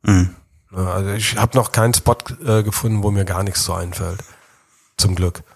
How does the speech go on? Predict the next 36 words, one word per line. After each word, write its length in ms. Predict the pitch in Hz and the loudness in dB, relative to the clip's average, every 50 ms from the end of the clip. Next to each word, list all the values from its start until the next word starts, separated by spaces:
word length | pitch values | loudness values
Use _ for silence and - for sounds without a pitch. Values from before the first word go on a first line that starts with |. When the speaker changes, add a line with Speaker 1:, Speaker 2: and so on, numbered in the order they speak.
| _ _ - - - - - - | _ _ -8 -6 -6 -6 -6 -6
Speaker 1:
Nein, 760 | 98 87 82 78 78 78 85 90 87 82 80 78 78 78 80 - - _ | -6 -4 -2 -2 0 2 4 4 4 2 0 -2 -4 -8 -12 -16 -20 _
ideenmäßig 1300 | - - 85 - - - 95 - - 85 85 95 101 113 117 110 107 107 107 104 104 104 107 - - 104 - | -20 -16 -12 -8 -8 -6 -6 -4 -4 -2 0 2 2 4 2 2 2 2 2 2 2 2 2 0 -2 -2 0
daran, 280 | - 101 98 98 98 | 0 2 2 0 0
daran 260 | - 92 90 92 95 | 0 0 0 0 0
scheitert's 400 | 95 - - 101 101 - 101 - | 0 0 -2 -2 0 -2 -2 -2
ja 100 | - - | -2 -4
auch 160 | - - - - | -4 -6 -8 -8
nicht. 240 | 95 90 - - - - - - | -8 -8 -8 -10 -14 -12 -6 -2
Speaker 2:
Ja, 200 | 90 87 92 101 107 | 0 0 0 0 0
also 260 | 98 92 92 92 92 90 98 113 127 - - | 0 2 2 2 0 0 -4 -8 -10 -8 -4
da 160 | - 95 92 | -2 0 0
einfach 220 | 92 98 98 - 101 | 0 -2 -2 -2 0
mal, 300 | 98 98 95 95 90 90 - - - - - _ _ - | 0 0 0 0 -2 -4 -6 -12 -20 -20 -20 _ _ -14
man, 300 | 127 131 147 147 135 131 | -10 -6 -2 0 0 2
man 160 | 131 120 120 - | 2 2 2 2
guckt 220 | - - 131 - | 0 -2 0 2
ja 60 | - 98 | 2 2
auch 180 | 95 95 90 | 2 2 2
viel, 260 | - - - 90 92 | 2 2 2 0 0
man 160 | 87 92 98 95 | 0 0 -2 -2
guckt 260 | - - 113 - - | -2 -4 -6 -6 -6
viel, 380 | - 113 113 110 110 107 104 104 | -6 -4 -2 0 0 0 0 0
äh, 400 | 98 101 104 104 98 101 101 - | 0 0 0 -2 -2 -4 -6 -6
was 100 | 107 104 | -6 -4
andere 300 | 107 127 131 131 117 113 | -2 -2 0 0 2 2
machen 640 | 110 110 107 104 - 113 107 104 107 107 107 107 - | 2 2 0 0 0 0 0 0 0 0 -2 -2 -2
und 260 | 87 98 95 95 95 - - - _ | -2 -2 -2 -2 -4 -8 -14 -18 _
dann 160 | - 98 98 | -2 0 0
sehe 160 | 98 101 117 120 | 2 4 4 4
ich 60 | 104 | 4
ja 80 | 104 | 2
auch 120 | 98 98 95 | 0 0 -2
schon 180 | - - 101 | -2 -2 0
mal, 200 | 98 98 95 92 - - - - _ _ _ _ _ _ _ _ _ - | 0 0 0 0 -2 -6 -16 -20 _ _ _ _ _ _ _ _ _ 0
äh, 220 | 113 104 98 95 95 - - - _ _ | 2 2 2 2 0 -4 -12 -20 _ _
ach, 240 | - - - - - | -2 0 0 0 -2